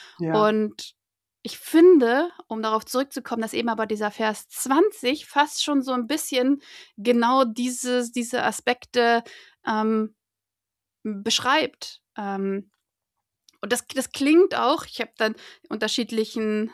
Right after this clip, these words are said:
Speaker 2: Übersetzungen so nebeneinander gelegt und hab mich so
Speaker 1: Mhm.
Speaker 2: gefragt, „Okay, was ist so das, was für mich so mitschwingt?“ Das klingt fast so ein bisschen, dieser Eintrag,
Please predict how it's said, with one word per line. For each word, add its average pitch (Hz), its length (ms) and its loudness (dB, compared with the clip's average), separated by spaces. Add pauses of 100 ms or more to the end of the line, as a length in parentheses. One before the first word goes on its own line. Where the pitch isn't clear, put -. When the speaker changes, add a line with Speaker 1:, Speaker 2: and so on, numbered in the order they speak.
(280)
Speaker 2:
Übersetzungen 240 680 0
so 226 100 -4
nebeneinander 254 680 4 (260)
gelegt - 180 -2
und 185 60 0
hab 180 80 0
mich 175 100 2
so 170 60 -2
Speaker 1:
Mhm. - 20 -2
Speaker 2:
gefragt, 240 220 -2
„Okay, 240 320 -2
was 233 140 -6
ist 254 220 -4
so 240 220 2 (520)
das, 240 240 -2
was 240 160 0
für 233 100 0
mich 226 180 -4
so 226 300 -2
mitschwingt?“ 254 840 2 (500)
Das - 180 -14
klingt 311 280 2
fast - 300 -8
so 277 60 -4
ein 247 120 -2
bisschen, 285 340 -4
dieser 233 220 -4
Eintrag, 262 420 -4